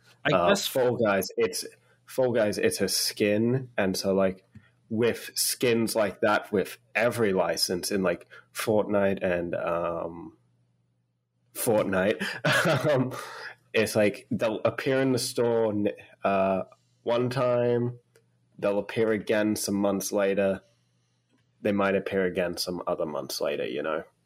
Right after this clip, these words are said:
Speaker 1: So isn't that what it sounds like Gigabash is doing? Am I wrong?
Speaker 2: No, Gigabash is actually playable, like, characters that you can play in, like, presumably in the multiplayer and,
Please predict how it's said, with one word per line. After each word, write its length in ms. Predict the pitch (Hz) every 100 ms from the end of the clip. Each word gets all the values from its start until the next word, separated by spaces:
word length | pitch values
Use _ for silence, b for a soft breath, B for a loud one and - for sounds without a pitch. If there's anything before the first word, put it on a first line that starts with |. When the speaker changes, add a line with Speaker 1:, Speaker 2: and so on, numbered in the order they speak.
| -
Speaker 1:
So 220 | - 160
isn't 540 | 165 156 185 175 156
that 260 | - 156 156
what 240 | 165 180 - _
it 200 | - 131
sounds 400 | - 135 123 143
like 160 | 160 147
Gigabash 640 | 123 117 139 147 165 -
is 160 | 202 -
doing? 400 | 208 220 240 285 -
Am 160 | 170 156
I 100 | 151
wrong? 340 | 160 196 254
Speaker 2:
No, 300 | 143 156 113
Gigabash 640 | 98 104 135 151 156 156 147
is 80 |
actually 480 | 127 123 120 - 120
playable, 680 | - - 117 107 98 101 92
like, 280 | 95 90 -
characters 800 | - 95 85 78 - - - - - _ _ _ _ - _ _ -
that 160 | 98
you 80 | 92
can 160 | 104 92
play 420 | 98 95 90 -
in, 240 | 92 90
like, 300 | 87 87 - - b b b
presumably 680 | - 110 120 113 104 104 101
in 140 | 95
the 60 | 92
multiplayer 960 | 90 92 92 - 98 95 92 90 90 -
and, 420 | 90 82 82 82